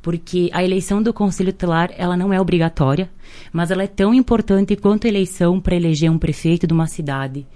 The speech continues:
quanto pra eleger um vereador, pra eleger o, o presidente do país, um senador, um deputado. Então, que o pessoal, a comunidade marauense, se sensibilize, porque a gente fala tanto no Conselho Tutelar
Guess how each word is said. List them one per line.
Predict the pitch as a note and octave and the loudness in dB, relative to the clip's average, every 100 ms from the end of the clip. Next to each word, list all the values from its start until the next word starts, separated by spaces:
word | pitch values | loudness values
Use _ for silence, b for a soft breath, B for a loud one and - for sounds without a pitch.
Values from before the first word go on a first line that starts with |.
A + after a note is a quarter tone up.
| b b | b b
quanto | - E3 E3+ | -6 -6 -4
pra | F3 | -4
eleger | E3 D#3 E3+ | -2 2 4
um | A#3 | 6
vereador, | G#3 G3+ F3 D#3 E3 E3+ E3 | 6 6 4 2 0 0 -4
pra | E3 | -8
eleger | D3+ C#3 F3+ | -6 -2 -2
o, | |
o | G3 F3 | -2 -2
presidente | - E3+ D#3 D#3+ G#3+ A3 | -2 -4 0 4 4 2
do | F3 | -2
país, | - D#3+ E3 F#3+ E3 | 0 0 0 -2 -2
um | E3 | -4
senador, | - E3 D3 C#3+ D#3 F3 F#3 - B B B | -2 -2 -2 -2 0 0 -4 -8 B B B
um | E3 | -2
deputado. | E3 D#3+ F#3+ E3+ C3+ C3+ C#3+ | 0 -2 -4 -2 -2 -2 -2
Então, | E3+ G3 G3+ | -2 2 0
que | A3 G#3 | 0 -4
o | |
pessoal, | - F#3+ - F3 E3+ | -4 -6 -2 2 2
a | F3 | 2
comunidade | E3+ F3 E3 E3+ F#3 | -2 -4 0 0 0
marauense, | F#3+ E3+ D#3 D#3 D#3 E3 - B B | 0 2 2 0 -2 -6 -10 B B
se | B - | B -6
sensibilize, | G3+ G3+ A3 F#3 F3+ F3+ F3 G#3 G#3 B B B | -4 -2 -2 0 2 2 2 0 0 B B B
porque | - E3+ | -6 -4
a | |
gente | G3+ A3 A3+ | -2 -2 -2
fala | A3 A3+ | -2 -2
tanto | A3+ A#3 B3 D4+ B3+ | 0 0 2 2 2
no | A3+ | 0
Conselho | G#3+ G#3 G3+ G#3 | 0 0 0 -2
Tutelar | - F#3+ D#3+ D3 F#3 | -2 0 2 2 0